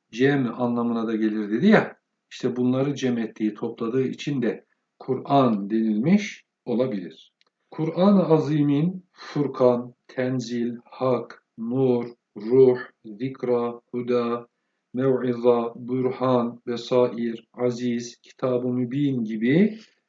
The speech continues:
elli beş kadar ismi şerifi daha vardır. Kur'an-ı Azim'in bütün sayfelerini cami, Deffeteyn denilen iki kap,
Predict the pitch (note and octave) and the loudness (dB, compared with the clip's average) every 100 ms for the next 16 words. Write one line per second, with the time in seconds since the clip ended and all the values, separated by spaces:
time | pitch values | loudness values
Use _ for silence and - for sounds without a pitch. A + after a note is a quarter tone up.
0 | _ _ C3+ C3+ C#3+ C#3 D#3+ D#3+ - - | _ _ -2 0 0 2 4 4 0 -12
1 | - C3 A#2+ A2 - D3+ C3 B2+ A2 - | -4 -2 -2 -4 -6 -10 -8 -8 -6 -2
2 | C3 A#2+ A2 A2 B2 C3+ F3+ G#3 - _ | -2 -2 -6 -4 0 4 4 4 -6 _
3 | _ _ _ _ _ - A2+ G#2 A2+ C#3 | _ _ _ _ _ 0 0 0 2 2
4 | F#3+ - _ _ _ _ - E3+ E3 G3 | 0 -6 _ _ _ _ -6 -2 6 8
5 | G#3+ F#3 F3 D#3 D3+ C3+ C#3+ F#3+ G#3 _ | 10 8 4 4 4 4 4 2 -2 _
6 | _ _ _ C#3+ - A#3 A3+ G3+ - E3+ | _ _ _ -10 4 6 8 6 4 2
7 | D#3 D3+ D3 D3 C#3+ C#3+ C#3+ D#3+ D3+ C#3 | 4 2 0 0 2 2 2 0 0 2
8 | C3 B2+ B2 D#3+ G#3 G#3 _ _ _ C#3+ | 2 2 2 4 4 2 _ _ _ -2
9 | D3+ - D#3+ D#3 E3+ F3+ E3+ C#3 B2+ B2+ | -2 0 0 2 2 4 4 2 0 0
10 | B2 B2 D#3+ E3 - D#3+ - F#3+ G3 - | 2 2 2 0 -4 -12 -4 -4 0 0
11 | B2 - | 0 -4